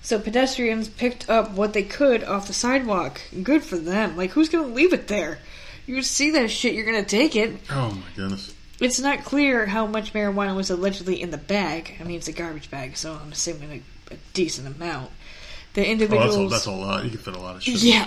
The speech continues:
Speaker 2: Oh my God.
Speaker 1: The individuals who attacked the twenty-nine-year-old fled the building. He ended up with cuts to his face and bruising and was treated at the hospital. No other injuries were reported, and they have not caught the people that attacked him.
Speaker 2: Hmm.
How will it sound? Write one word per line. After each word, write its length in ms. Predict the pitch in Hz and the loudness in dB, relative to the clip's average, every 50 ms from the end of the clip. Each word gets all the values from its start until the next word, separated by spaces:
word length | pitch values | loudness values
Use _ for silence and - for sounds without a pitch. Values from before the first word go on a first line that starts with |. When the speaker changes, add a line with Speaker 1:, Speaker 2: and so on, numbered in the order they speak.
| - | 2
Speaker 2:
Oh 80 | 123 113 | 2 0
my 160 | 98 90 92 | 0 -2 -6
God. 320 | 90 98 95 92 92 90 - - - - - - - - | -6 -4 -2 -2 -2 -2 -6 -10 -16 -14 -14 -14 -8 -2
Speaker 1:
The 140 | - 262 240 | 0 2 2
individuals 640 | 285 285 285 254 247 269 247 247 233 214 202 202 202 | 4 2 2 2 2 0 0 0 0 0 0 0 0
who 120 | 214 226 214 | 0 0 0
attacked 400 | 196 196 - - 208 208 202 202 | 0 0 0 -2 0 -2 -2 -4
the 40 | - | -6
twenty-nine-year-old 880 | - - 214 208 196 196 185 190 190 185 175 170 165 156 156 160 160 - | -8 -4 -4 -2 -2 -2 -2 -2 -2 -2 -4 -4 -4 -4 -2 -4 -4 -8
fled 380 | - - - - 202 202 196 | -10 -10 -4 0 0 0 0
the 60 | 240 | -2
building. 500 | 190 165 190 196 196 190 - - - 131 - - | -4 0 2 2 2 2 0 -4 -8 -10 -14 -16
He 240 | - - 185 185 175 | -12 -6 -4 -2 -2
ended 200 | 190 185 180 180 | -2 -2 -2 -2
up 160 | 190 196 - | -2 -2 -2
with 180 | 165 165 - - | -4 -8 -8 -4
cuts 380 | - 226 226 214 214 - - - | 0 0 0 0 0 -4 -8 -6
to 120 | - 214 | -4 -2
his 160 | 196 180 180 | -2 -2 -2
face 460 | - - - 233 240 233 233 220 - | -4 -6 -2 -2 0 0 -2 -4 -6
and 220 | - - 196 202 190 | -8 -6 -6 -4 -2
bruising 520 | 196 196 208 202 196 196 196 196 196 - - | 0 0 2 2 2 0 -2 -2 -4 -4 -6
and 140 | - 180 | -6 -6
was 160 | 175 175 - - | -6 -6 -6 -8
treated 340 | - - 233 220 190 180 131 | -6 -4 -2 -2 -2 -2 -4
at 140 | 131 175 - | -4 -4 -4
the 80 | 151 | -6
hospital. 520 | 151 170 175 175 - - - 143 139 151 156 | -6 -4 -4 -4 -4 -4 -8 -8 -8 -8 -6
No 180 | 165 180 185 185 | -4 -4 -4 -2
other 280 | - - 202 202 196 185 | -2 -2 -2 0 -2 -4
injuries 460 | - - 185 185 180 175 175 170 - | -4 -6 -6 -4 -4 -4 -4 -4 -4
were 60 | 160 165 | -6 -6
reported, 600 | 156 147 151 - - 180 175 165 143 143 135 - - | -6 -8 -10 -6 -2 -2 -2 -2 -2 -6 -8 -8 -8
and 100 | 170 175 | -6 -6
they 80 | 175 180 | -4 -4
have 200 | 175 185 185 170 | -4 -4 -4 -6
not 440 | 165 170 175 185 185 170 - - - | -4 -4 -2 -2 -2 -2 -4 -6 -10
caught 400 | - - 208 196 185 165 135 - - - - - - - - | -8 -4 -2 0 0 0 -2 -4 -8 -12 -16 -16 -16 -14 -10
the 80 | - - | -8 -4
people 320 | - 202 185 - 170 165 | -2 -2 0 0 -2 -4
that 320 | 160 170 170 165 160 - - | -2 -2 -4 -4 -4 -4 -6
attacked 420 | 147 139 - 180 170 165 165 - | -8 -6 -4 -4 -4 -4 -6 -8
him. 200 | - - - - - - - - - - - - - | -12 -14 -14 -14 -16 -16 -16 -16 -16 -16 -16 -14 -12
Speaker 2:
Hmm. 260 | - 110 113 151 156 | -8 -8 -6 -6 -6